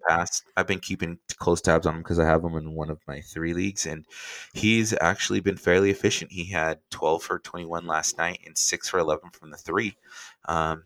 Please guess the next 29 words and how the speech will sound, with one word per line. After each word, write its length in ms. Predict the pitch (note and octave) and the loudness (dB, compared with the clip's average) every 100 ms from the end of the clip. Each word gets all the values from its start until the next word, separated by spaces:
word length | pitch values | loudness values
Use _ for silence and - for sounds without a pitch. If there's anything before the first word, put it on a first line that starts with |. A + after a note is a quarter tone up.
| - | -4
so 100 | E2+ | -2
he 60 | E2+ | 0
hit 80 | |
six 380 | - - - - | 0 0 0 -4
threes 420 | D2+ F2 F#2 D#2 | -4 -4 -2 0
last 260 | D#2 D2 - | 0 0 -2
night. 220 | D2+ D#2 _ _ _ C2+ | -4 -8 _ _ _ -10
Uh, 240 | C2+ C2 - | -8 -8 -8
and 140 | E2 | -6
so, 160 | - E2+ | -2 0
yeah, 180 | F#2+ F#2+ | 0 -2
he's, 240 | F#2 F2 | -4 -6
it 120 | - | -6
looks 180 | F#2+ G#2 | -8 -4
like 120 | G2+ | -4
he's 200 | - E2+ | -4 -6
finally 380 | - D#2+ E2 D#2 - | -2 -2 -2 -6 -8
piecing 400 | - D#2 - D2+ | -10 -8 -8 -8
together 320 | D#2+ D2 C#2+ | -4 -2 0
that 140 | C#2+ C2 | -2 -4
efficiency. 600 | - D#2 - - D2 D2+ | -6 -8 -6 -8 -8 -6
And 100 | E2 | -8
if 140 | D#2 | -8
he 80 | F2+ | -6
does, 460 | E2 D#2 F2+ F#2+ - - - - _ | 0 4 4 0 -6 -10 -12 -12 _
he'll 140 | A2 | 2
be 140 | G#2 F2 | 2 0
top 280 | - D2+ - | 0 -2 0
three 380 | D#2+ D#2 D#2 | -2 0 -2